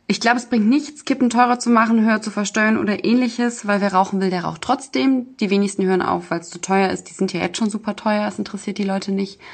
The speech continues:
Ähm, ich find's schade, dass es da so eine kleine Produktmarktlücke gibt, was Ta-, Aschenbecher to go angeht. Es gibt welche, die sind ultra hässlich,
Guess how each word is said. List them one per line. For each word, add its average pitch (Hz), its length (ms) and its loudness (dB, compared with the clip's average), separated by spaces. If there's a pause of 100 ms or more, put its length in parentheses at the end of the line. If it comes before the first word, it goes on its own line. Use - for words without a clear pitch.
(500)
Ähm, 175 460 -2 (460)
ich - 140 -4
find's 220 200 0
schade, 214 540 2
dass 196 160 0
es 208 100 -6
da 202 140 -2
so 190 80 -4
eine 196 100 2
kleine 196 240 2
Produktmarktlücke 226 840 -2
gibt, 220 280 -4
was 196 140 0
Ta-, - 180 -6
Aschenbecher - 460 0
to - 120 -4
go 240 140 2
angeht. 294 500 2 (520)
Es 196 120 -4
gibt 277 220 -2
welche, 285 400 2
die 247 160 0
sind 202 300 0
ultra 254 280 2
hässlich, 214 600 0